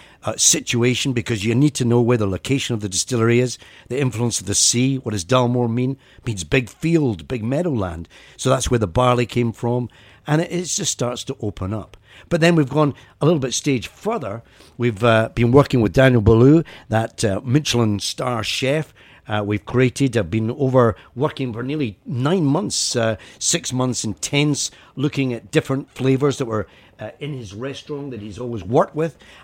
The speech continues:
Um, this is coming in at, uh, forty-four percent,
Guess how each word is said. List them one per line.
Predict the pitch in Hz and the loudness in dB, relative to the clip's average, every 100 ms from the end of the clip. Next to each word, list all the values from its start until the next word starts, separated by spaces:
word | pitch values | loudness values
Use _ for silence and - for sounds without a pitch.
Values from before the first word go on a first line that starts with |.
| - | -6
Um, | 110 113 | -4 -2
this | 131 120 | -2 -2
is | - | -2
coming | - 127 123 | -2 0 2
in | 127 139 | 0 -2
at, | 110 104 - - | -6 -6 -8 -10
uh, | 90 - | -10 -10
forty-four | - 147 143 - 156 | -6 -4 -4 -4 -6
percent, | 156 143 151 175 | -6 -12 -12 -12